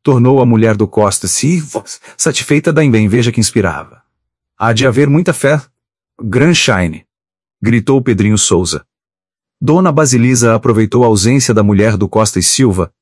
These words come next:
para consolar a amiga que não ia aos Castanhais. "Esses Castanhais", disse,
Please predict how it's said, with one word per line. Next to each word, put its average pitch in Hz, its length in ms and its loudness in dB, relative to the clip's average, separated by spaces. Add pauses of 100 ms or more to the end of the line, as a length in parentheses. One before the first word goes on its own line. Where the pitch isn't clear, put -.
(200)
para 156 180 0
consolar 123 480 0
a 107 80 2
amiga 120 440 0
que 117 120 -4
não 113 180 2
ia 107 100 2
aos 110 140 -2
Castanhais. 117 720 -2 (760)
"Esses - 240 -4
Castanhais", 110 580 0
disse, 107 400 -2